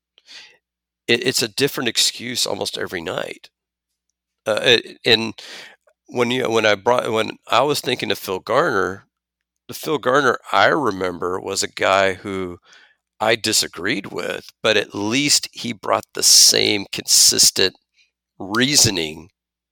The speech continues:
to the table. The reasoning was wrong, <laughs> but it was still, you know, he believed it. And so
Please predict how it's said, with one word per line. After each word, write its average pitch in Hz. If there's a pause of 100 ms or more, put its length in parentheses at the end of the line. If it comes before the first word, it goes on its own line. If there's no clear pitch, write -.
(140)
to -
the 90
table. - (680)
The 110
reasoning 147
was 110
wrong, 101 (400)
<laughs> -
but 147
it 123
was 156
still, 123
you 131
know, 104 (320)
he 120
believed 104
it. - (580)
And 113
so 101